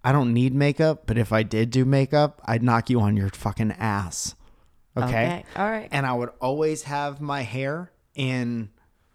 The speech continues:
Speaker 1: messy bun
Speaker 2: Uh-huh.
Speaker 1: at all times,
Speaker 2: Uh-huh.
Speaker 1: bangs like this.
Speaker 2: Bangs?
Speaker 1: Yeah.
Speaker 2: Okay.
Speaker 1: No, no, no.
Speaker 2: Let's
Speaker 1: Probably
Speaker 2: cut your
Speaker 1: 'cause I
Speaker 2: bangs
Speaker 1: don't
Speaker 2: now.
Speaker 1: want,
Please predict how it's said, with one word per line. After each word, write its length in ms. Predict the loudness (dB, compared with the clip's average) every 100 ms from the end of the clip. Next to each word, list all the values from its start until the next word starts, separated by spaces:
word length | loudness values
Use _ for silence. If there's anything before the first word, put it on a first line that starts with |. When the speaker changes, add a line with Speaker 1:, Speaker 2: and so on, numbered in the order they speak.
| _ _ _
Speaker 1:
messy 400 | -6 -4 -4 -6
bun 380 | -6 -6 -6 -12 _
Speaker 2:
Uh-huh. 340 | -4 -2 -2 -6 -12 _ _ -8
Speaker 1:
at 140 | -4
all 200 | -2 -2
times, 500 | -4 -6 -6 -8 -6
Speaker 2:
Uh-huh. 140 | -2
Speaker 1:
bangs 400 | -2 -2 -6 -8
like 160 | -12 -10
this. 520 | -10 -10 -10 -12 -12 -16 -20 -2
Speaker 2:
Bangs? 580 | 2 2 0 -4 -14 -18 _
Speaker 1:
Yeah. 360 | -2 0 0 0 -4 -4
Speaker 2:
Okay. 280 | -8 -10 -14 _ _ _ -14 2
Speaker 1:
No, 160 | 4
no, 80 | 4
no. 320 | 4 2 0 0
Speaker 2:
Let's 80 | 4
Speaker 1:
Probably 240 | 4 4
Speaker 2:
cut 80 | 2
your 100 | 2
Speaker 1:
'cause 140 | 2
I 20 | 2
Speaker 2:
bangs 120 | 0
Speaker 1:
don't 80 | 0
Speaker 2:
now. 100 | 0
Speaker 1:
want, 320 | 0 0